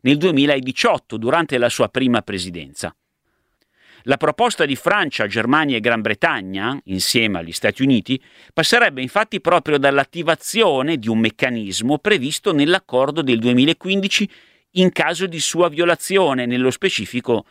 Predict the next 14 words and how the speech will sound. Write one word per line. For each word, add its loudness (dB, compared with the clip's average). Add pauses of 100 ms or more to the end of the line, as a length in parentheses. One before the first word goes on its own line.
(160)
adesso -2
da 0
parte -4
iraniana. -2 (580)
Le 2
sanzioni 2
scatterebbero 0
a 0
ottobre, 0
quando 0
scadrà -2
ufficialmente -2
e 2
definitivamente -2